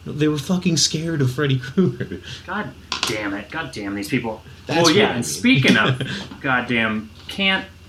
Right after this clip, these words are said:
Speaker 2: separate fact from fiction, that was all you heard about. The big deal during the Satanic Panic. One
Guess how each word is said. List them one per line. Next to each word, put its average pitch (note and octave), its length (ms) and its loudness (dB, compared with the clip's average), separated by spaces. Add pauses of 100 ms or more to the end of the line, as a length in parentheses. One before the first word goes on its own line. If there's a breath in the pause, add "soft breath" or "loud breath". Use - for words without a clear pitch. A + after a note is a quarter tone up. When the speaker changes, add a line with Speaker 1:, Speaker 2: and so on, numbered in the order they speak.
(200)
Speaker 2:
separate B2 720 0
fact C3 420 -2
from B2+ 200 2
fiction, G#2+ 580 -8
that D3+ 180 -4
was F3 220 -4
all C3+ 500 0
you D3 240 -4
heard B2+ 300 4
about. F#2+ 440 -8 (200)
The G3+ 400 2 (180)
big B2 560 2 (420)
deal G2+ 520 -6 (120)
during G#2+ 200 -4
the G#2 80 -8
Satanic G#2+ 500 -8
Panic. G2+ 440 -8 (840)
One D#3+ 500 0